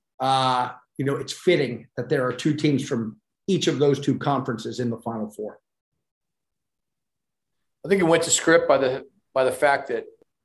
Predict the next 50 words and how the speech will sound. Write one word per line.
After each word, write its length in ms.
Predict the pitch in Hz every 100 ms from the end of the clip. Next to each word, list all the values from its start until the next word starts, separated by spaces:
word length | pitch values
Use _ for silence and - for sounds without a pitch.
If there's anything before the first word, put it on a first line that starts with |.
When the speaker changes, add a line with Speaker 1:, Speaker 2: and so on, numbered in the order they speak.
| _ _ -
Speaker 2:
Cornell 320 | 147 139 123
won. 320 | 120 123 107
We 60 | 101
thought 240 | 131 113
they 100 | 120
were 80 | 107
gonna 220 | 101 98
win, 360 | 107 101 95 -
and 140 | 131
maybe 240 | 147 156 139
they 260 | 131 127
could 160 | 123 135
have 80 | 113
won 160 | 113
by 100 | 110
more, 320 | 107 107 110 110
and 120 | 107
they 80 | 107
were 160 | 104
up 120 | 107
by 120 | 113 107
three. 300 | - 104 104 104 98
But 160 | 110 110
I, 240 | 113 190 -
I 100 | 160
thought 360 | - 175 135 -
Delaware 580 | - 120 185 113 101 95 - 113
really 580 | 160 170 135 117 113 113
held 640 | - - 117 113 107 107 - _ _ _ _ _ _ _ _ _
Cornell 640 | - 131 117 113 107 98
down 520 | 117 113 139 107 98 95 _ _ _ _ _ _ _ _ _ _ _ _ -
from 220 | 123 110
scoring 440 | 110 - 131 135 110
as 140 | -
much 160 | 113 -
as 120 | -
I 100 | 107
thought 240 | - 95
they 80 | -
would 100 | -
score. 340 | - 120 117 98
Like, 240 | 98 98
I 40 | 120
mean, 120 | 123
I 100 | 131
thought 280 | 147 127 120
the 80 |
fourteen 540 | 120 123 120 - 127 113
to 80 | 107
ten 480 | - 123 117 104